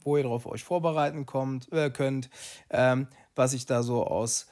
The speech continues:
Erfahrung so erzählen kann, habe ich euch da, wie gesagt, ein paar Themen aufgelistet. Ähm, ja,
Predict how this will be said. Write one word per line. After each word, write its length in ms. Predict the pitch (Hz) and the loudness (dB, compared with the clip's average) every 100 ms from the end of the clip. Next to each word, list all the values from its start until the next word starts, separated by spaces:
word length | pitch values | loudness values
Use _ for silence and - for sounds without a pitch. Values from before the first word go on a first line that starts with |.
| _ | _
Erfahrung 680 | - 110 - 113 113 110 110 | -4 -2 2 2 2 0 -2
so 140 | 104 98 | -4 -6
erzählen 480 | - - 180 190 | -4 0 0 0
kann, 340 | 170 147 147 147 | 0 2 2 2
habe 120 | 120 | 0
ich 80 | 117 | -2
euch 140 | 110 | -6
da, 260 | 120 113 92 | -4 -4 -4
wie 120 | 127 | -4
gesagt, 400 | 127 110 110 - | -4 -4 -4 -6
ein 80 | 113 | -10
paar 160 | 110 110 | -8 -8
Themen 280 | 120 104 | -8 -6
aufgelistet. 840 | - 196 - 160 160 156 151 151 - - - - - - | -4 -4 -4 -4 -2 -4 -4 -6 -8 -20 -16 -14 -14 -2
Ähm, 340 | 151 147 143 151 | 2 4 4 4
ja, 280 | 170 123 | 8 8